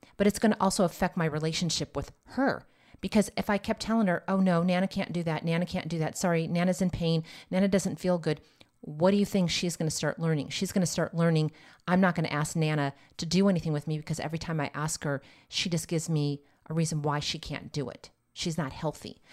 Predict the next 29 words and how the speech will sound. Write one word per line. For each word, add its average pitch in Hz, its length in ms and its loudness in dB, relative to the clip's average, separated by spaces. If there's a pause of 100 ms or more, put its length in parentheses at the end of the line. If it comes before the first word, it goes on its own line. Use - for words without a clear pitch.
(200)
And 175 100 2
I 170 60 4
don't 185 200 4
want 156 320 2
her 165 120 0
to 147 60 -6
have 139 280 -4
that 127 220 -4
attitude. 156 460 -6
And 156 100 0
I 160 80 0
don't 165 100 2
wanna 156 200 2
have 151 220 -8
to - 80 -8
say 175 220 -2
to 170 100 -4
her 151 120 -4
that 135 160 -10
I 151 80 -2
can't 156 400 -6
do 147 160 -4
something, - 540 -8 (420)
okay? 147 340 -8 (800)
So 180 280 4 (340)
she 190 640 2 (320)
and 170 160 0
my 143 160 0
family 190 640 0